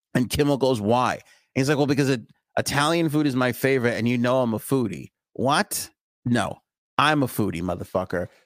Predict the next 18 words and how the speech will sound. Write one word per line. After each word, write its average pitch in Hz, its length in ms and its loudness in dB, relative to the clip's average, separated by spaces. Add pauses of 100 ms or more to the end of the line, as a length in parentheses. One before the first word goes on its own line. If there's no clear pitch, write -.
(120)
Look 147 240 0
at 143 100 -2
the 127 180 0
evidence, - 580 -8 (140)
okay? 127 600 0
I'm 147 360 2
a 143 40 -4
fucking 127 420 -2
foodie. 101 420 -4 (260)
You 151 180 2
look 151 260 2
like 131 180 0
you 135 80 2
haven't 131 320 2
eaten 123 180 -2
anything 120 380 0
but 113 160 -2
bro-, 120 280 0